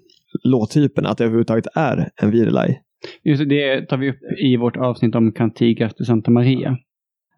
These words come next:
Speaker 1: Och, och där, där är det ju på något sätt viktigt att, eh, att använda formen. Men här vill istället trubadurerna hela tiden skapa nya former. Och genrerna definierades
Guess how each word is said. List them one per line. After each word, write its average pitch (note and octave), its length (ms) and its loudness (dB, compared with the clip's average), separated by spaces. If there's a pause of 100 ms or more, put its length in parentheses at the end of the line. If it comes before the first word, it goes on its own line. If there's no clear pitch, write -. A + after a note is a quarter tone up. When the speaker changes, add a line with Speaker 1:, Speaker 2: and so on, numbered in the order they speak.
(220)
Speaker 1:
Och, A2+ 260 0 (180)
och A#2 100 -2
där, A#2+ 260 -2
där B2 260 0
är C3 80 2
det C3 80 4
ju A#2+ 260 2 (120)
på C#3 60 0
något A#2+ 140 0
sätt A2 140 -2
viktigt D3 540 -2
att, - 360 -6
eh, A#1+ 220 0 (320)
att - 180 -6
använda C3 560 2
formen. A2+ 440 0 (1300)
Men A2+ 260 2
här C3 340 0
vill A#2+ 280 2
istället G#2+ 540 -2 (500)
trubadurerna A2+ 760 2 (440)
hela A#2+ 320 0
tiden A2 260 2
skapa A#2 400 -4
nya C3 340 2
former. G#2+ 520 -2 (840)
Och B2 160 0
genrerna A2+ 680 0
definierades A#2 920 -2